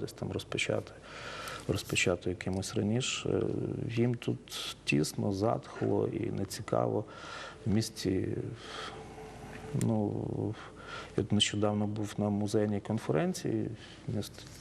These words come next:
обласній, і там таку цифру цікаво почув, що з двадцяти п'яти музеїв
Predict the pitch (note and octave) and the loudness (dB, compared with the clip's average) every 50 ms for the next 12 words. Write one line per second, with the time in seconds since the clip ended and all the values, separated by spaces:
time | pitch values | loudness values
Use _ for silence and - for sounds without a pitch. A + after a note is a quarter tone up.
0 | - - G2 F#2+ G2 F#2+ F#2+ G2 G2 - - - A2 G#2 G2+ G2+ G2+ - G#2 G#2+ | -2 -2 2 2 2 2 2 2 0 0 -2 0 0 2 2 2 2 2 2 2
1 | G#2 G2 G#2 - G2+ - - G2+ G2 G2+ G2 F#2+ - A2 G#2 - A2 - - - | 4 4 4 2 0 0 0 0 2 2 -2 0 0 0 2 2 0 2 2 2
2 | B2 - - A#2+ A#2 - - A2 - A2 G#2 G#2+ G#2 - - G#2+ - - - A2+ | 2 2 0 -2 0 0 -2 2 4 4 4 4 2 0 -2 -4 -4 0 0 2
3 | G#2 G#2 - - G#2+ G2+ - - - - - - - - F#2+ G2 G2+ G#2+ G#2 - | 2 2 2 2 0 0 0 -2 -10 -10 -10 -10 -4 0 2 4 6 6 4 4
4 | - G#2+ G#2 - A2 G2+ - - G2+ G2+ - G#2+ G#2+ G#2+ G#2 G#2+ A#2 C3+ D3+ D#3 | 0 -4 2 2 0 2 2 -2 -2 2 2 2 2 2 2 2 4 4 6 6
5 | C#3+ C3 B2 - - - | 4 2 0 -6 -12 -14